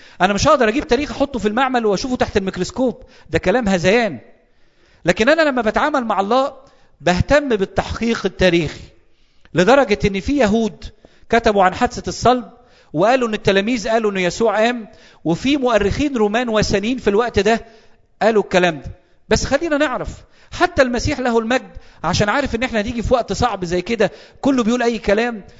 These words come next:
يقول للكتبة والفريسيين ويقول لنا لما نتشكك: "فتشوا الكتب لأنكم تظنون أن لكم فيها حياة وهي إيه؟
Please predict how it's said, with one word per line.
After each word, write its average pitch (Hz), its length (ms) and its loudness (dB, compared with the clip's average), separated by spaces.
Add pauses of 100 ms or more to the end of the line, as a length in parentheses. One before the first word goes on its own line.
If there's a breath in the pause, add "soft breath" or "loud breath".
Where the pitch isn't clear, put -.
(140 loud breath)
يقول 269 320 0
للكتبة 247 480 0
والفريسيين 190 540 -2
ويقول 196 200 2
لنا 226 160 0
لما 180 240 -2
نتشكك: 226 680 -2 (280 loud breath)
"فتشوا 240 520 0
الكتب 190 600 0 (360 soft breath)
لأنكم 208 520 0
تظنون 208 540 0
أن 196 200 -2
لكم 220 300 -2
فيها 220 280 -2
حياة 214 320 0
وهي 214 300 4
إيه؟ 202 340 2